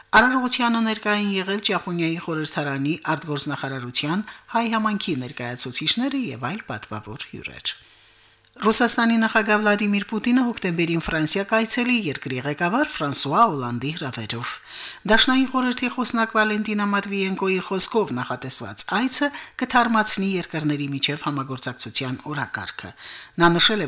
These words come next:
որ չնայած գոյություն ունեցող դժվարություններին, ռուս և ֆրանսիացի առաջնորդները մշտական երկխոսության մեջ են գտնվում ինչպես նորմանդական քառյակի, այնպես էլ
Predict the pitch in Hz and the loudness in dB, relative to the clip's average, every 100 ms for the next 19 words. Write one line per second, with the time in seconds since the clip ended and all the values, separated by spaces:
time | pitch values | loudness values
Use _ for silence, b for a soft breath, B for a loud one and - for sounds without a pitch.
0 | 135 - 165 156 156 156 165 170 160 - | -6 -2 0 2 2 2 2 0 0 0
1 | 165 156 156 160 147 147 - 151 156 - | 0 0 0 0 -2 -4 -2 -2 0 -2
2 | 185 190 269 302 B B B - 175 302 | -2 0 4 2 B B B -4 2 4
3 | - 185 170 165 160 - 160 - 214 - | 4 2 -2 0 2 2 2 2 2 0
4 | 147 135 - 131 117 190 233 285 285 B | -2 -2 -6 -6 -8 -4 0 -2 -4 B
5 | B 247 - 240 233 233 233 - 233 226 | B 0 2 2 2 2 0 -2 0 0
6 | 226 226 220 226 - 147 131 135 147 143 | 2 0 0 0 0 -2 -6 -8 -6 -4
7 | 135 - 151 - 156 143 - 175 165 147 | -4 -2 -4 -2 0 0 0 -2 0 0
8 | 139 127 123 175 233 247 247 247 247 247 | -4 -4 -4 0 0 4 4 4 -2 0
9 | 247 247 B B 254 254 294 - 262 | -2 -2 B B 0 2 2 2 0